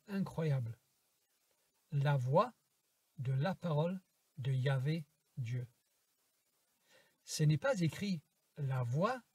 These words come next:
de Yahvé, ni la parole de Yahvé, mais la voix de la parole de Yahvé. Ce type d'expression est très intéressante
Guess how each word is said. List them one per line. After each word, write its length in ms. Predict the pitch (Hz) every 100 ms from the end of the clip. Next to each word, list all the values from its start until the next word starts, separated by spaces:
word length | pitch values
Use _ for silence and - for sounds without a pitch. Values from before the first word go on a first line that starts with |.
| _
de 120 | 131 139
Yahvé, 520 | 127 120 113 202 254 _ _ _ _ _ _ _ _ _ _
ni 320 | 143 151 180 151 _ _ -
la 240 | 143 143
parole 500 | 139 147 127 240 262 214 _
de 140 | 147 135
Yahvé, 500 | 127 117 113 175 208 _ _ -
mais 320 | 131 160 226 _ _ _ _ _ 147
la 260 | 135 131
voix 400 | 120 135 226 240 - _ _ _ -
de 140 | 123
la 200 | 135 185
parole 480 | 202 165 143 156 175 - _
de 140 | 139 139
Yahvé. 420 | 131 117 123 143 _ _ _ _ _ _ _ _ _ _ _ _ _ _ - - -
Ce 180 | -
type 300 | 226 214 220
d'expression 680 | 170 156 - - 151 - 208 -
est 200 | 156 -
très 300 | - 226 190
intéressante 800 | 156 143 143 147 - 185 190